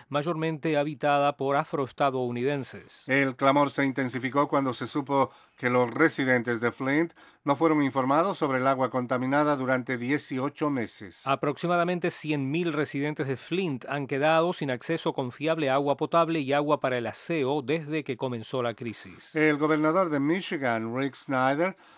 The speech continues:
Speaker 2: ha sido criticado por los residentes, al igual que por autoridades federales, legisladores y activistas de derechos civiles, por lo que es visto como una negligencia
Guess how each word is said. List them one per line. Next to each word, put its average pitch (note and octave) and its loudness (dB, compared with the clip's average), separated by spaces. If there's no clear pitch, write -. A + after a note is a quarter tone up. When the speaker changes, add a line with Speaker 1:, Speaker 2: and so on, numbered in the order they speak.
Speaker 2:
ha C#3 0
sido D3 2
criticado C#3 0
por C3 -2
los B2+ 0
residentes, C#3 0
al C3 2
igual D3+ 2
que D3+ 0
por C3 -2
autoridades C3 0
federales, C3+ 2
legisladores B2 0
y A#2+ 4
activistas B2 -2
de A2+ 0
derechos A2+ -4
civiles, E3 2
por D#3+ -2
lo D3+ 0
que F3+ -2
es F#3+ -4
visto F3+ -4
como D#3+ 0
una E3+ 2
negligencia C#3+ 0